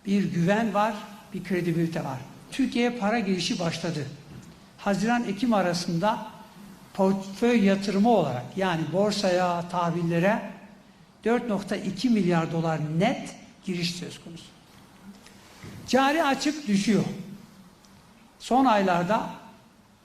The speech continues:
düşmeye devam edecek. Yani önümüzdeki, e, şu an itibariyle tabii Ekim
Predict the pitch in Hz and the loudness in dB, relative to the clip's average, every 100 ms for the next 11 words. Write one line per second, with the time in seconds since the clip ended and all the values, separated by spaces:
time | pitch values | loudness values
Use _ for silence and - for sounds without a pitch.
0 | _ _ - 214 - 190 185 226 - - | _ _ -6 -4 -2 2 4 4 0 -8
1 | - - - - - 196 196 220 175 - | -16 -20 -20 -20 -6 2 4 4 2 -2
2 | - 165 170 143 170 160 156 156 - 185 | -6 -6 -4 -4 -2 0 -2 -4 -2 -2
3 | - - - - 160 160 175 - 180 170 | -2 -8 -12 -8 -8 -8 -10 -4 0 2
4 | 170 170 160 165 160 202 202 170 175 - | 0 -4 -2 0 2 0 0 -2 -2 -2
5 | 220 | -2